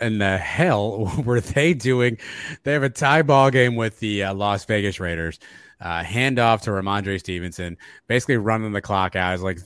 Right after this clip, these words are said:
like, three seconds left. They're not in field goal range. He just falls down. This thing goes to overtime, and you keep playing. He decides to get you involved in a little game of pitchy, pitchy, woo, woo, Mike. Turns <laughs> around, throws the thing to Jakobi Meyers, who, uh, runs another thirty yards in the other direction,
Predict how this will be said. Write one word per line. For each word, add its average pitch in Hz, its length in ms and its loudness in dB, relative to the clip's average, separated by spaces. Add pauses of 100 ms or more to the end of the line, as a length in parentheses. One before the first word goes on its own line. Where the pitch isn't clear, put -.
like, 92 220 -10
three 110 200 -4
seconds 95 380 -4
left. 90 220 -4
They're 95 80 -6
not 104 180 2
in 98 80 0
field 90 240 -6
goal 90 140 -2
range. 87 400 -6 (280)
He 113 80 -8
just 113 200 -2
falls 104 360 4
down. 95 220 -2
This 92 140 -6
thing 98 100 -4
goes 92 140 -4
to 95 80 -6
overtime, 90 520 -6
and 87 80 -8
you 82 60 -8
keep 90 200 -8
playing. 82 340 -8 (340)
He 175 160 -4
decides 165 480 2
to 123 100 -4
get 120 280 0
you 127 40 0
involved 107 440 -2
in 92 80 -6
a 92 40 -6
little 113 200 -2
game 110 200 -2
of 101 160 0
pitchy, 135 280 -2
pitchy, 120 300 -2
woo, 101 200 -2
woo, 92 160 0
Mike. 92 260 -2
Turns 139 280 0
<laughs> - 40 -8
around, 120 300 4 (380)
throws 151 260 6
the 156 80 4
thing 151 220 2
to 135 80 2
Jakobi 123 640 0
Meyers, 101 500 -2 (280)
who, 113 420 -2
uh, 101 320 2
runs 127 480 0
another 127 340 2
thirty 127 300 0
yards 117 300 2
in 107 40 -4
the 107 120 0
other 107 120 0
direction, 98 480 -4